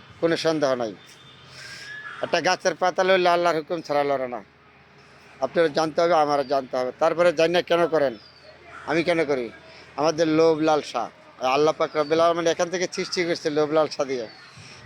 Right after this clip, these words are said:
এই লোভ লালসা যদি না থাকতো, তাহলে আপনার গুনাহ হইতো না,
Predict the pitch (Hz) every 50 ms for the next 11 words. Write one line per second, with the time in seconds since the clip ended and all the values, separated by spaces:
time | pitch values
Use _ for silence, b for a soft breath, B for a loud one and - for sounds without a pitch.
0 | - - 143 151 165 165 160 175 185 185 170 165 180 185 185 175 196 185 185 175
1 | 175 - 165 - - 151 135 117 104 - - - - - - - - - - -
2 | 143 151 160 165 160 143 131 139 143 156 170 180 175 165 175 190 202 196 196 185
3 | 196 190 175 165 143 123 101